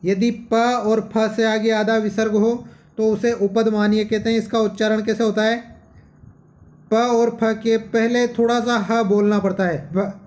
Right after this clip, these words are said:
व, प, ह, फ। इनका उच्चारण स्थान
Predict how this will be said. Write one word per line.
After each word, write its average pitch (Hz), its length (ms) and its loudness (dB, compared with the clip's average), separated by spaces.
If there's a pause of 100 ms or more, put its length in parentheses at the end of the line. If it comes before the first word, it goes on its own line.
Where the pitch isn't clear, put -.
(560)
व, 175 140 -2 (760)
प, 233 180 0 (420)
ह, 196 40 -2
फ। 185 300 -4 (1120)
इनका 254 420 2
उच्चारण 240 500 0 (100)
स्थान 233 440 0